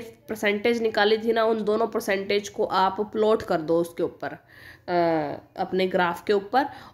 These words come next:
और एक कर्व बनेगी उससे, वो बोल, वो कहलाएगी लॉरेंस कर्व।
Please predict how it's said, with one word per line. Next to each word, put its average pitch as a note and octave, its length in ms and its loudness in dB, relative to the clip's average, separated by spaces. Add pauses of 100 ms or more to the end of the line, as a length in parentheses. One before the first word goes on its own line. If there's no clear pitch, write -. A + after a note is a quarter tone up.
और G3+ 160 4
एक G#3+ 200 0
कर्व A3 220 4
बनेगी F#3 400 2
उससे, G3+ 280 -2
वो A3 200 2
बोल, F#3+ 220 2
वो G#3 120 2
कहलाएगी F#3 420 0
लॉरेंस E3 480 2
कर्व। - 260 -10